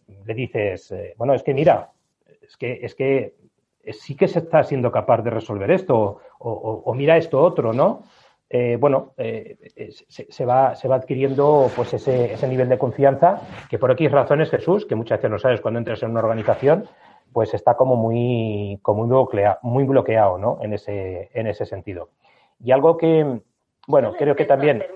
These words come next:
es un elemento bastante diferencial, es, am,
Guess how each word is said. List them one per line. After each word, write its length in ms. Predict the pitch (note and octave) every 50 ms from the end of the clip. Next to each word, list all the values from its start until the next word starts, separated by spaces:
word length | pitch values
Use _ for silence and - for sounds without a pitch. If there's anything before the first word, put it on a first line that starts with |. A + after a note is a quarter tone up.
| - - _ -
es 200 | A#2+ A#2+ - -
un 100 | C#3 C#3
elemento 640 | C3+ C3+ C#3 C3+ C3+ C3+ - C#3 C#3 C3+ C3+ B2+ A#2+
bastante 400 | B2+ A#2+ - - C3 - - B2
diferencial, 720 | B2 A#2 - C3 A#2+ A#2 G#2+ - - C#3 D3 D3 D#3 E3 - - - _ - _
es, 380 | B2 B2 C3 C3+ C3+ C3+ -
am, 960 | C#3 C3+ C#3 C3+ C3 B2+ B2 A#2+ A#2+ A#2 A2+ A2+ A2 G#2 G2+ G2+ F#2+ F#2 F2+